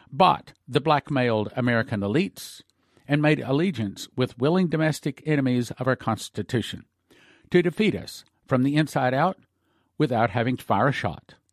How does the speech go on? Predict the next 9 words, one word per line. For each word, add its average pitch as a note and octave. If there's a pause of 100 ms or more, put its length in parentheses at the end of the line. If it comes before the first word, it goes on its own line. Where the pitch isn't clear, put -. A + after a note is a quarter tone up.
(560)
by D3+
using D#3+
what C3
is B2+
commonly F3+
referred D#3
to C#3+
as C3 (320)
fourth-generation C3